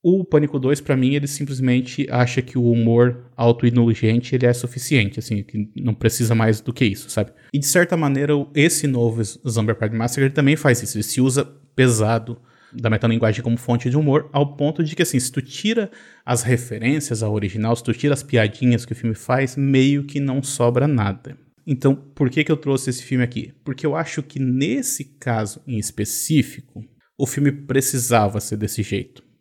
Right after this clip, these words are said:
Porque é uma coisa que a gente falou no episódio anterior, no episódio anterior não, no episódio do ano passado,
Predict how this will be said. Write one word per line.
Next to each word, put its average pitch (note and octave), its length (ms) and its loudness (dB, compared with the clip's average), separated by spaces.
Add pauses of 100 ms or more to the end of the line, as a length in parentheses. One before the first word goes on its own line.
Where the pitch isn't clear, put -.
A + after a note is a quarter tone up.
(180)
Porque C3 160 -2
é D#3+ 40 4
uma D#3+ 100 0
coisa D#3+ 260 -2
que D#3 60 -4
a C#3+ 40 2
gente C#3+ 140 -2
falou B2+ 300 2
no B2+ 160 2
episódio A#2+ 420 2
anterior, A#2 380 2
no A2+ 60 0
episódio A2+ 240 2
anterior A#2 260 4
não, G#2 120 2
no G2 100 -4
episódio G2 300 -2
do G#2+ 60 0
ano G#2+ 80 -2
passado, - 340 -2